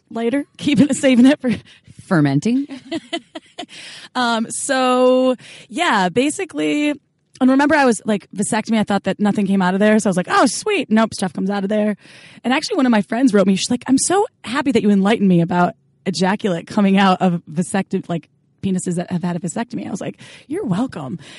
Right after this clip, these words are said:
Speaker 1: And A A R P cards are given after fifty-five. And she was like, <laughs> very excited about that. She did not know that either. Um, so yeah, we're gonna keep that kind of awesome information coming. But I was in a conversation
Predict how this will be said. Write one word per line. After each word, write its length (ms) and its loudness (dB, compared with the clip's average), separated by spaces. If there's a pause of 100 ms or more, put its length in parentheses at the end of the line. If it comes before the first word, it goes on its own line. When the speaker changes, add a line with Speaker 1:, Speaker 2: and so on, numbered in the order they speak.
(100)
Speaker 1:
And 140 2
A 240 -2
A 60 0
R 80 2
P 140 -2
cards 220 -2
are 40 0
given 180 0
after 160 -6
fifty-five. 600 -8
And 100 -6
she 160 4
was 100 6
like, 240 2 (520)
<laughs> 460 -8
very 220 2
excited 340 -2
about 180 0
that. 180 0
She 100 -2
did 100 0
not 140 -2
know 140 2
that 100 -8
either. 220 -6 (420)
Um, 180 -4
so 120 -6
yeah, 120 0
we're 100 -2
gonna 120 -2
keep 200 -12
that 220 -4
kind 200 -6
of 100 -18
awesome 240 -6
information 480 -2
coming. 340 0
But 240 0 (640)
I 60 2
was 140 2
in 120 -2
a 60 0
conversation 760 -2